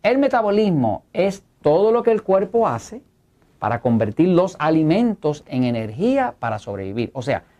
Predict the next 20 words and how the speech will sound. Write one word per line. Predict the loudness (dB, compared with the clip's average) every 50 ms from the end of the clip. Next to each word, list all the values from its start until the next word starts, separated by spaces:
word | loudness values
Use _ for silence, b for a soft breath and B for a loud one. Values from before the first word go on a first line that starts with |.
| b b -4
cuando | -2 -2 0 0 0
tenemos | 0 2 2 4 4 4
un | 2 2
pedazo | 2 2 2 2 0 -2 -2 0 0
de | 0 0
pan, | 0 0 -2 -2 -2 -4 -6 -10 _ _ _ _ _ _ -18
un | -14 -6
pedazo | -2 0 2 2 0 0 0 0
de | 0 0
carne, | 0 -2 -2 -2 0 0 -2 -2 -2 -6 _ _ _ _ _ _ _ _ _ _ _ _
eso | 0 0 0 0 0 0 0 0 0 -4 -8 _ _ _ _
tiene | -2 0 0 0 2 2
energía | 2 2 2 2 2 2 2
potencial | 0 -2 -2 -2 -4 -4 -4 -4 -4 -2 2
y | 2 2 2
eso | 2 2 -2 -2 0
el | -2 -4 -4
cuerpo | -2 0 0 0 2 2 2
lo | 2 2
utiliza, | 2 2 0 2 0 0 -2 -6 -18